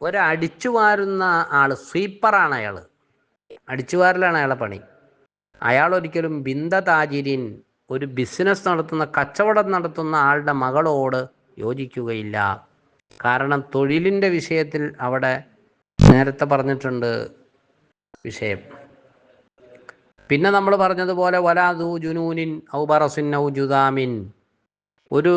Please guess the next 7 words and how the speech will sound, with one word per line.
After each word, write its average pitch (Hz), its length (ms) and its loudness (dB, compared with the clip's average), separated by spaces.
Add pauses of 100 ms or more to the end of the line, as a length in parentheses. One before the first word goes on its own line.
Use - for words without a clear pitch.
ചെറുക്കനുണ്ട്, 160 760 2 (280)
അവന് 143 380 2
ഭ്രാന്തുള്ളവനാണ്, 135 1160 0 (460)
അല്ലെങ്കിൽ 143 460 -2
വെള്ളപ്പാണ്ടുള്ളവനാണ്, 139 1160 0 (360)
അല്ലെങ്കിൽ 143 440 -4
കുഷ്ഠമുള്ളവനാണ്, 143 1080 0